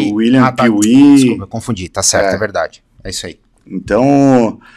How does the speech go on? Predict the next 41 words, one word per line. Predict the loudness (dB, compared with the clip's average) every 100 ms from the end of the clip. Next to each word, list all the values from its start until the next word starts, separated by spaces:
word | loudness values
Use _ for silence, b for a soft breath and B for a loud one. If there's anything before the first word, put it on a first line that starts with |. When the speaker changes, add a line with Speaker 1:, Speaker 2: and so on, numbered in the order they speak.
| B B -20 B
Speaker 1:
é, | -2 2 2 0
foi | -4 -2 0
muito | 2 0 2
legal | 2 4 2
ficar | 0 -10 -2 -2
com | 0
essa | -4 -2
galera | 0 2 2
lá | 2 2
no | -2
box. | 0 2 2 0
Cara, | -2 0 2
os | 2
argentinos | 0 0 -4 -4 0 2 2
que | -4
estavam | -2 0 2
lá, | 2 4 4
os | 2
peruanos, | -2 -2 -2 0 2 2 0 -4
a | -4
gente | -6 -8 _
acabou | -6 -4 -2
convivendo | -4 -4 -2 0 0
todo | 0 -2 0
mundo | 0 0 0
junto | -2 -2 -2 0
lá | 0 0 -6 b b b b -10
e, | -2 -2 -2
e |
foi | -2 -2
muito | 2 2 0 0
divertido. | 0 0 -2 -8 -2
O | 2
legal, | 4 2 4 2 2
Pablito, | 0 0 0 -4 -6
é | -8
que | -6 -4
os | -4 -2
treinos | 0 2 2 0 -2
de | -8
sexta | -8 -2 0 0 -2 -4 -4